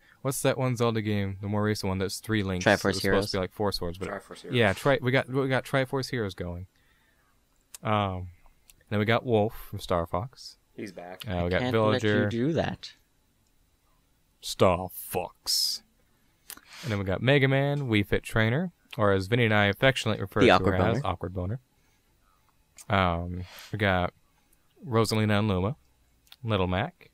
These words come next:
Speaker 1: Greninja, and then the Mii Fighters, of course, the Brawler, Sword Fighter, and Gunner. Uh, Palutena, Pac-Man, Robin returns.
Speaker 2: Now it's Shulk
Speaker 1: Uh, we
Speaker 2: time.
Speaker 1: got Shulk, of course. Uh, we got Bowser Junior.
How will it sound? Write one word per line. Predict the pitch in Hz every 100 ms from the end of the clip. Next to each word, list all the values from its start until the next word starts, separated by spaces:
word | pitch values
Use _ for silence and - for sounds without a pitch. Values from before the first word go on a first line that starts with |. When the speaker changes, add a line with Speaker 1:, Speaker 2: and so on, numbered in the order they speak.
| 175
Speaker 1:
Greninja, | 107 104 95 92 95 117 147 _
and | - 95
then | 87 95
the |
Mii | 107 98
Fighters, | - 87 85 87
of | 92
course, | - 87 -
the |
Brawler, | 92 90 87
Sword | - 113 104
Fighter, | 107 104
and |
Gunner. | 95 87 92 - _ _ _ _ _ _ - 104
Uh, | 90 87
Palutena, | - 101 95 127 135 160 170 _ _ _
Pac-Man, | - 90 90 92 92 117 127 _ _
Robin | - 98 90 98
returns. | 101 - 95 101 147 - -
Speaker 2:
Now | 220 226
it's | 160 -
Shulk | - 160 120
Speaker 1:
Uh, |
we | 95
Speaker 2:
time. | 151 165 208
Speaker 1:
got |
Shulk, | - 120 104 -
of | 95
course. | 117 127 185 - - _ _ _ _ _ _ _ - _ _ _ _ -
Uh, | - 101 95 92 92
we |
got | 95 92
Bowser | - 104 95
Junior. | 92 101 117 117 135 165